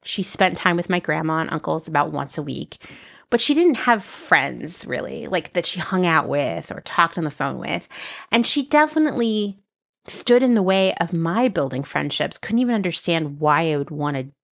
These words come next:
do that in the first place. I'm sure that was all a larger part of her own, like, the psychological <laughs> abuse. That's a whole other podcast there. But, you know, I wasn't allowed to go to sleepovers or parties, and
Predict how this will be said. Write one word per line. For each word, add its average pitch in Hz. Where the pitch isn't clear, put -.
do 175
that -
in 151
the 147
first -
place. -
I'm -
sure 220
that 202
was 170
all 165
a 160
larger 156
part 143
of 143
her 165
own, 170
like, 170
the 175
psychological 156
<laughs> -
abuse. 180
That's -
a -
whole 175
other 165
podcast 160
there. 175
But, 196
you 233
know, 226
I 214
wasn't 277
allowed 208
to 214
go 175
to 165
sleepovers 151
or 160
parties, 143
and 151